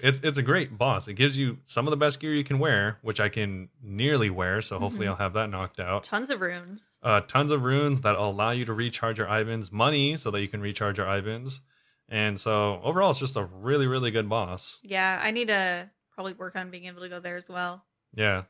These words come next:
Speaker 1: and so
Speaker 2: We'll see. Now, now I'm really into my main again, so we'll see what happens.
Speaker 1: Yeah, so I'm just gonna work on doing that, getting up my account and making it look a little bit better. So by
Speaker 2: Awesome.
Speaker 1: next week, I'll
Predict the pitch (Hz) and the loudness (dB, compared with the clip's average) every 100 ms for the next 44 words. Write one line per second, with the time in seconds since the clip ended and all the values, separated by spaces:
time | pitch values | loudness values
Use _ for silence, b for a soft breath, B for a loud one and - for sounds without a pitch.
0 | _ 117 113 107 131 127 127 - 190 - | _ -6 -6 -2 0 0 0 -4 -12 -2
1 | 226 254 240 220 226 214 208 214 208 208 | 6 6 8 8 6 6 2 2 0 -2
2 | 190 185 180 170 175 190 - 202 208 214 | -2 -4 -4 -4 -6 -4 -2 -2 -2 0
3 | 214 202 202 202 214 - - 117 107 92 | 0 0 -2 -8 -10 -14 -2 2 2 0
4 | 107 107 104 104 127 113 117 - 117 113 | -2 -2 -2 -6 -2 2 2 0 -4 -2
5 | 110 110 110 95 98 120 127 123 123 117 | -2 -2 -4 -6 -2 2 2 2 -2 -8
6 | _ _ _ _ _ - 110 139 131 _ | _ _ _ _ _ -6 0 0 -2 _
7 | - 107 117 104 104 101 120 104 95 101 | -4 -2 -2 -2 -4 -4 -6 -6 -10 -10
8 | 98 92 98 - _ _ _ 101 95 104 | -8 -6 -6 -8 _ _ _ -6 -4 -2
9 | 101 104 107 92 101 95 95 - 120 120 | -2 0 0 -2 -4 -4 -6 -2 6 8
10 | 117 107 b b - 127 - 135 135 113 | 6 0 b b -2 0 2 2 2 2
11 | 113 107 104 - | 2 2 0 -6